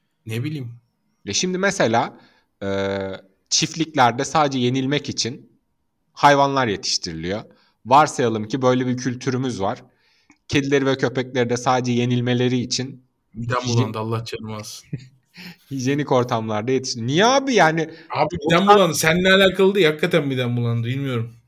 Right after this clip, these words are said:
Speaker 1: Ya kedi köpek yemekten bahsedince hep bir kedinin götüne diş atıyormuşum gibi geliyor ve çok rahatsız oluyorum, midem bulanıyor.
Speaker 2: Ya
Speaker 1: Yani
Speaker 2: işte
Speaker 1: konular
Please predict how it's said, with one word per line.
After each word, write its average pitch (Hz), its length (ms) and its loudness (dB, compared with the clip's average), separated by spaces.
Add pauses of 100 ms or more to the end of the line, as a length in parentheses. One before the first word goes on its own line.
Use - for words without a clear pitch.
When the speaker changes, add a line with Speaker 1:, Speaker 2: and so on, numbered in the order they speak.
Speaker 1:
Ya 120 120 -6
kedi 156 280 -2
köpek 180 420 0
yemekten 180 540 0
bahsedince 185 760 0 (640)
hep 175 280 -2
bir 185 100 -8
kedinin 175 440 0
götüne 170 420 0
diş 165 180 0
atıyormuşum 170 560 -2
gibi 131 180 -6
geliyor 160 300 -2
ve 170 280 -4
çok 156 240 -8
rahatsız 147 320 -2
oluyorum, 127 280 -4
midem 135 280 -4
bulanıyor. 117 320 -4
Speaker 2:
Ya 139 40 4
Speaker 1:
Yani 147 80 2
Speaker 2:
işte 196 180 2
Speaker 1:
konular 175 140 4